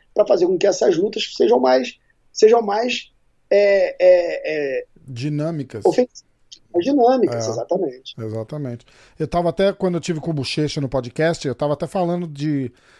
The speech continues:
Speaker 2: dessa parada de submission only. Eu acho que eu usei o exemplo do, do E B I como, como a, o que, que ele achava da regra e tal. Ele falou, cara, é, é meio foda, porque o cara sabendo que ele vai poder fazer um overtime nas minhas costas,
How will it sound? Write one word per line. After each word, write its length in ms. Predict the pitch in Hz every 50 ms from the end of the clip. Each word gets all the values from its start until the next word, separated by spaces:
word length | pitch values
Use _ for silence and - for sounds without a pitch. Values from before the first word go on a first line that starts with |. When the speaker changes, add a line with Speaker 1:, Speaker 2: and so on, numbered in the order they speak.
| _ _ _ -
Speaker 2:
dessa 200 | 151 135 - 156
parada 440 | - 160 147 143 143 143 143 139 135
de 180 | 123 131 135
submission 640 | - - 156 135 131 135 139 143 139 - 147 127 120
only. 540 | 117 120 131 156 175 180 170 156 143 135 135
Eu 100 | 139 139
acho 260 | 143 147 147 147 -
que 60 | -
eu 60 | 214
usei 160 | 202 180 208 208
o 40 |
exemplo 380 | 196 160 156 185 185 151 - 165
do, 680 | 151 165 160 147 143 139 135 135 127 123 120 117 110 - _ _ _ _ _ _ _
do 200 | - 131 139 147
E 80 | 160 156
B 220 | 135 151 156 147
I 360 | 135 135 151 160 160 147 135 113 -
como, 760 | - 147 139 139 139 135 131 127 127 120 117 110 107 107 - _ _ _ _ _ _ _ _ _
como 240 | - 156 143 139 143
a, 200 | 139 139 - 131
o 100 | 131 -
que, 140 | - - 175
que 80 | 139 165
ele 80 | 147
achava 340 | - - - 160 147 139 131
da 100 | 127 120
regra 440 | 107 107 131 147 160 160 139 131 123
e 40 | 104
tal. 160 | - 202 208
Ele 100 | 208 -
falou, 180 | - 262 247 -
cara, 260 | - 349 370 349 330
é, 420 | 311 294 294 285 294 277 285 294
é 40 | 277
meio 200 | 262 277 294 277
foda, 420 | - - - - 339 330 302 - 190
porque 560 | - 202 196 156 - 202 196 185 180 160 - _ _ _ _ _ _
o 100 | - 170
cara 220 | - 233 233 233 220
sabendo 460 | - 262 247 175 175 208 202 196 180
que 80 | 175
ele 120 | 190 180 175
vai 180 | 156 175 165
poder 540 | - - 170 147 139 165 170 160 156 147 139 -
fazer 320 | - 160 147 131 135 156
um 200 | 156 151 147 151
overtime 500 | 156 139 151 143 - - 156 147 147 147
nas 140 | 139 139 127
minhas 220 | 143 147 135 120 -
costas, 640 | - - 214 254 240 175 - - - 117 - -